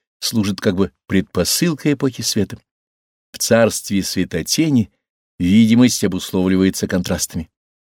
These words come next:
Только в сферах высоких, где свет без тени, кончается царство тьмы.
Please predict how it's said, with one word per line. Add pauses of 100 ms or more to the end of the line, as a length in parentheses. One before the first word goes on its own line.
(320)
Только
в
сферах
высоких,
где
свет
без
тени, (680)
кончается
царство
тьмы.